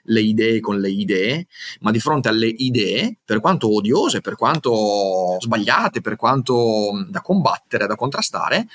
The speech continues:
si risponde con le pallottole, si risponde con i pugni, si risponde con la violenza. E questo è un segnale veramente, veramente deteriore, eh, perché quando tu ti convinci di poter rispondere alle idee con le pallottole, vuol dire che tu non credi più nelle tue idee, non ci credi più.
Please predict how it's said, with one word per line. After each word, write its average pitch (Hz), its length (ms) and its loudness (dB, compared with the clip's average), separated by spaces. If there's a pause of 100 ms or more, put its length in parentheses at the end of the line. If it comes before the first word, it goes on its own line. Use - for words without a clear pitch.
(120)
si - 100 -4
risponde 190 320 0
con 139 180 -2
le 135 140 0
pallottole, 101 840 -2 (240)
si - 120 -2
risponde 131 360 0
con 120 160 0
i 117 80 2
pugni, 110 400 0
si 107 160 -2
risponde 131 300 -2
con 113 100 -2
la 104 80 -2
violenza. 104 720 -2
E 107 60 -14
questo 156 220 0
è - 20 -2
un 117 80 -2
segnale 120 360 0
veramente, 113 480 -2
veramente 117 400 -4
deteriore, 117 680 0 (320)
eh, 110 380 2
perché 117 340 -2
quando 135 300 2
tu 139 100 -4
ti 135 80 -10
convinci 123 460 0
di 110 80 -4
poter 113 240 -4
rispondere 117 420 0
alle 110 120 0
idee 123 220 2
con 113 160 -4
le 107 120 0
pallottole, 143 560 0
vuol 110 160 -2
dire 143 360 0
che 117 380 -2
tu - 80 -10
non 131 140 0
credi 117 240 0
più 117 100 -2
nelle 113 180 4
tue 107 140 -2
idee, 101 300 -6 (380)
non 139 120 0
ci 135 80 0
credi 117 200 0
più. 90 120 -10